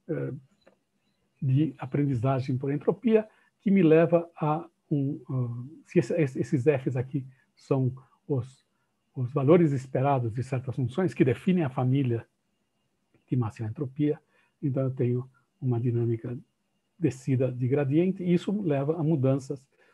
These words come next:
dos pesos da, da minha família, tá? Que são os pesos? Os pesos são, por exemplo, numa família gaussiana, eu, essa equação, não olhem, é, é, olhem só a, a, a, o seguinte, eu tenho os pesos, que é a média da, da gaussiana,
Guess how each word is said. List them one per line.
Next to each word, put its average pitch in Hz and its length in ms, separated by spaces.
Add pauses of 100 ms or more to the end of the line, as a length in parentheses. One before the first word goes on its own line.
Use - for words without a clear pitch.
(120)
dos 127 240
pesos 131 680 (320)
da, 135 160
da 139 200
minha 123 160
família, 123 420 (380)
tá? 185 120 (240)
Que 196 100
são 175 160
os 160 140
pesos? 185 420
Os 165 140
pesos 185 360
são, 175 240 (280)
por 196 120
exemplo, 147 360
numa 143 220
família 135 380
gaussiana, 165 520 (260)
eu, - 300
essa 175 220
equação, 151 420
não 156 240
olhem, 127 400 (280)
é, 139 40
é, 131 320
olhem 175 280
só 170 300 (320)
a, 151 80
a, 139 640
a, 131 220
o 127 40
seguinte, 131 480 (280)
eu 151 80
tenho 180 240
os 131 120
pesos, 131 680
que - 100
é 135 40
a 127 60
média 127 500 (380)
da, 127 360
da 131 200
gaussiana, 180 540